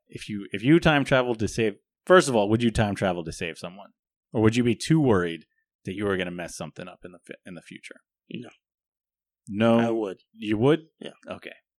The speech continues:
Speaker 1: Time travel. You, okay. I step outside. I get hit by a bus. You're like, "Oh, I can, I can time travel and just keep Tyler in my house until the bus drives by."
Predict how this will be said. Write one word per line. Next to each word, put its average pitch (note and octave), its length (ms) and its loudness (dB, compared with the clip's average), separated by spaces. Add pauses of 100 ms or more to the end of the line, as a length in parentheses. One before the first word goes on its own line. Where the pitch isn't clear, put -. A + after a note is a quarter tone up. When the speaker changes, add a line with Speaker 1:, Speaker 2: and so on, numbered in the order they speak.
(2250)
Speaker 1:
Time C3 220 -2
travel. A#2 420 0 (880)
You, D#3 180 -2 (120)
okay. A#2+ 140 -2 (260)
I C3+ 100 2
step C3+ 280 0
outside. A2+ 540 2
I A2+ 100 -2
get G#2 120 -8
hit F#2+ 180 -10
by F#2 120 -6
a E2+ 60 -10
bus. E2 420 -12 (220)
You're G#2+ 120 -8
like, F2 220 -8
"Oh, A2 140 -12 (920)
I B2+ 80 2
can, G2 220 -8 (320)
I C3+ 80 2
can A2 160 -6
time B2+ 260 0
travel E2 460 -6 (360)
and A2+ 140 -6
just G#2 220 -8
keep - 200 -2
Tyler A2 300 2
in G2 80 -2
my F2 100 -6
house G2+ 420 -4
until G2+ 220 -8
the F2+ 60 -6
bus G#2+ 240 -2
drives D#2 300 -6
by." C#2 160 -10